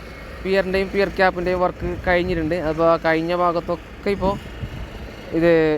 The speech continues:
നമ്മുടെ ഗർഡറിൻ്റെ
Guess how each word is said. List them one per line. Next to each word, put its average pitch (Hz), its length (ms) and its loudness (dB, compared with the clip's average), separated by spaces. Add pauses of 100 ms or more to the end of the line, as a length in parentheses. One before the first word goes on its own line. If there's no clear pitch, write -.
(640)
നമ്മുടെ 165 240 4 (2000)
ഗർഡറിൻ്റെ 180 560 4